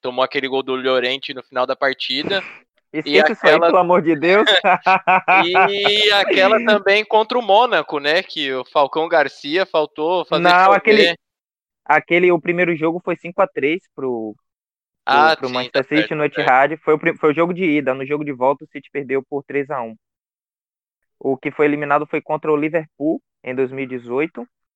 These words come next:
Speaker 2: Vence-, abriu o placar em dois minutos de jogo, Gabriel Jesus.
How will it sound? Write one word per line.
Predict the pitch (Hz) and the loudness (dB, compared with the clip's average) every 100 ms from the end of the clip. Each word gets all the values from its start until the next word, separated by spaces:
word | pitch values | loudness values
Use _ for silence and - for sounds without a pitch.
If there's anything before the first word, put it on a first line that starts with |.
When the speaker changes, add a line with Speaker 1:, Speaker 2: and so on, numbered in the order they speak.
| _ _ _ _ _ _ | _ _ _ _ _ _
Speaker 2:
Vence-, | 117 147 147 - | -6 -6 -6 -2
abriu | 135 131 160 | 0 0 -4
o | - | 0
placar | 165 - 139 165 180 - | 0 0 0 0 0 -8
em | 131 | -6
dois | 139 165 | -6 -6
minutos | 160 147 151 | -8 -10 -12
de | 127 | -12
jogo, | 123 131 170 | -8 -8 -6
Gabriel | 135 123 127 127 | -4 -4 -2 -6
Jesus. | 131 117 117 135 175 | -6 -10 -10 -10 -12